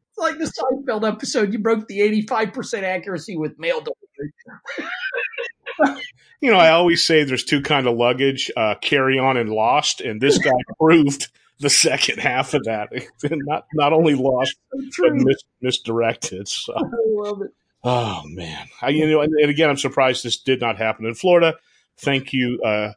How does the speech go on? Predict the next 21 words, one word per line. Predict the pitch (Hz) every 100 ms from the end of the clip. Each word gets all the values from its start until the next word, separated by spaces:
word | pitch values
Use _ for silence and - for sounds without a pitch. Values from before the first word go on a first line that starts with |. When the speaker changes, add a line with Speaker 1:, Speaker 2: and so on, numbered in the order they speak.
| _ -
Speaker 2:
Singapore | - 139 120 127 117
and | 107 107
Shanghai | - 135 113 101 107 101 98 -
Airport. | 104 - 98 - _ _ _ _ _ _ _
All | 165 180
right, | 190 - - 147
next | 156 175 175 -
up, | - 170 175 - -
again | 135 139 170
from | 170 147 139
Boing | 127 143 147
Boing, | 170 180 196 - - -
uh, | - 120 104
man | 113 156 226
arrested | 175 147 175 - 180 180 190 _ _ _ _ 120
off | 175 185
plane | - 147 160 165
after | 170 147 143
grabbing | 110 120 131 143 151 139
another | 107 117 131 139
passenger | - 131 131 - 131 113 123 123